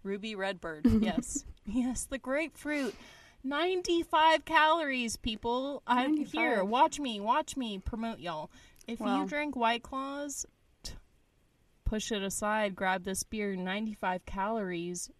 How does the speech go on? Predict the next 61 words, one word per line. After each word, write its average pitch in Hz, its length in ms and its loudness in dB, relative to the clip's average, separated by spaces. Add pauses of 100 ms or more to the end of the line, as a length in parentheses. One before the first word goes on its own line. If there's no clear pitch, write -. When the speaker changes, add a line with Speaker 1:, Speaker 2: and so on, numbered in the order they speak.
(140)
Speaker 1:
One, 196 840 -4 (140)
three 233 240 -4
point 220 360 -4
one 208 460 -4
carbs. 208 800 -2 (340)
Only 262 280 -4
one 247 260 -2
carb 240 300 2
more 240 240 -2
than 233 120 -6
a 233 80 -4
White 240 220 -2
Claw. 240 400 0
I 294 60 -6
mean, 277 360 -4 (160)
t- - 120 -10 (480)
Speaker 2:
Let 247 180 6
me 254 100 6
help 233 220 6
promote 185 360 2
it. 175 200 -4 (380)
I 233 100 8
tried 247 320 6
it 254 160 6
when 226 140 2
I 220 100 0
visited 208 420 0
San 214 220 0
Speaker 1:
Oh, 208 40 2
Speaker 2:
Antonio 208 580 10
Speaker 1:
no, 466 240 12
you 359 60 6
Speaker 2:
recently, 370 280 10
Speaker 1:
don't. 330 240 12
You 294 60 12
Speaker 2:
and 302 140 8
I 254 100 12
Speaker 1:
shut - 120 10
Speaker 2:
did 233 100 12
Speaker 1:
up. 190 100 6
You 214 80 8
Speaker 2:
not 247 180 10
Speaker 1:
shut 208 120 10
up. 185 120 8
Speaker 2:
like 196 220 4
Speaker 1:
You 277 100 2
Speaker 2:
it. 320 80 4 (100)
I 240 120 6
Speaker 1:
shut 277 100 4
Speaker 2:
took 254 80 8
Speaker 1:
the 214 60 0
fuck 233 100 4
Speaker 2:
one 262 220 10
Speaker 1:
up. 247 60 4
Speaker 2:
sip, 240 360 6
and 214 140 2
I 202 80 6
was 208 160 6
like, 202 100 6
Speaker 1:
Shh. 202 80 0
Speaker 2:
"Mm." 277 180 6